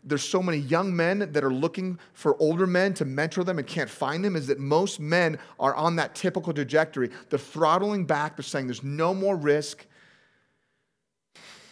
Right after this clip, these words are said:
Because risk carries with it the potential for adversity. And wisdom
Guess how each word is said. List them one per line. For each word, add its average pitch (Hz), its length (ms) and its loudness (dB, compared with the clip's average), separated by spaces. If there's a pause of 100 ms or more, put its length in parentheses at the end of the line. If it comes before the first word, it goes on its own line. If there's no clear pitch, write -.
(800)
Because 139 300 -6
risk 180 380 -2
carries 147 380 -2
with 135 160 -2
it 120 100 -8
the 113 60 -8
potential 113 480 -10
for 101 160 -12
adversity. 87 580 -16 (1000)
And 120 240 -6
wisdom 147 420 -2